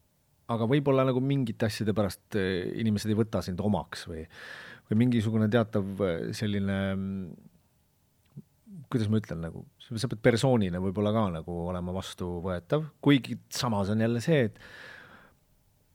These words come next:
osasid raadiosaatejuhte võib-olla kuulatakse sellepärast, et nad just ei meeldi kellegile ja siis kuulatakse, et mis ta nüüd täna jälle räägib, et, äh, ma arvan, et sa pead olema isiksus.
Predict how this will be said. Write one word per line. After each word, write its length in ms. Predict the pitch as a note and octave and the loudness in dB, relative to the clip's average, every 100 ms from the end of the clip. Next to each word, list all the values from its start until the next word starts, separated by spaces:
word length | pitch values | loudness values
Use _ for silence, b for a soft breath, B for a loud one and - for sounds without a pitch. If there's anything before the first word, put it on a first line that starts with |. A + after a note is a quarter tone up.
| _ _ _ _ - | _ _ _ _ -6
osasid 380 | G#2 G2 F2+ G#2 | -2 -2 -2 0
raadiosaatejuhte 800 | G#2+ A2 G#2+ A2+ A2+ A#2+ A#2+ - A#2 | 2 4 4 4 2 2 2 2 2
võib-olla 240 | A#2 A#2+ | 2 2
kuulatakse 480 | B2 A#2 A#2+ - B2+ | 4 2 0 0 4
sellepärast, 380 | B2 A#2 A2 A2 | 4 4 0 -4
et 100 | B2 | 0
nad 80 | |
just 200 | A#2 A2 C3 | 0 2 4
ei 80 | C#3 | 8
meeldi 400 | D#3+ G#2 F#2 F#2 | 8 6 2 0
kellegile 400 | F#2 F#2 G2 F2 | 0 0 0 0
ja 20 | |
siis 160 | F#2+ G#2+ - | 0 -4 -4
kuulatakse, 560 | - A2 G2+ G2+ - | 2 2 2 -4 -4
et 80 | G#2 | 0
mis 160 | A#2+ G#2+ | 0 2
ta 160 | A2+ | 2
nüüd 160 | A2 G#2+ | 2 4
täna 220 | D3+ A2+ | 4 6
jälle 240 | F#2 F2 E2+ | 4 0 0
räägib, 320 | F2+ E2 D#2 D2+ | -2 -4 -6 -10
et, 240 | - - | -12 -6
äh, 480 | F#2+ F2+ F2+ F2 F2 E2+ - _ _ _ _ _ _ _ - - | -4 -4 -4 -6 -10 -14 -20 _ _ _ _ _ _ _ -20 -14
ma 140 | - E3 | -4 0
arvan, 180 | G#3+ A#2 | 0 0
et 80 | |
sa 80 | A#2+ | 0
pead 120 | B2 | 2
olema 180 | C3+ B2+ | 4 4
isiksus. 420 | F3 C3 - F2 | 2 0 -4 -6